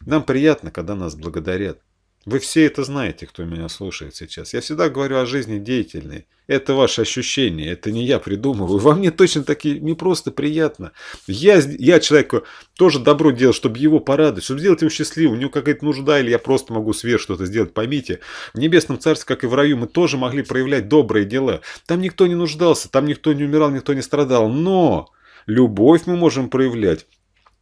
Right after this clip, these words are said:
Могли и в раю, и будем проявлять ее в Небесном Царстве. Каким образом? Вы знаете, у меня в этой жизни есть руки, ноги и глаза, и все, Бог всем благословил, слава Богу. Но,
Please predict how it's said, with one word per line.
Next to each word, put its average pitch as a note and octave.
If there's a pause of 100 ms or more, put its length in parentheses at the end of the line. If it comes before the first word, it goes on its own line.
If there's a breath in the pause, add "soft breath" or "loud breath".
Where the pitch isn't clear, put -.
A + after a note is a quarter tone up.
Могли A2
и A#2+
в G#2+
раю, G#2+
и B2
будем C3+
проявлять B2+
ее B2+
в A#2+
Небесном C3
Царстве. D3+
Каким F#3
образом? D#3 (300 loud breath)
Вы C3+
знаете, E3
у -
меня F3
в E3
этой E3
жизни D3
есть D#3
руки, D#3+
ноги B2
и G2+
глаза, B2
и A2+
все, -
Бог C#3
всем C#3+
благословил, A2
слава B2
Богу. A2+ (220 loud breath)
Но, D3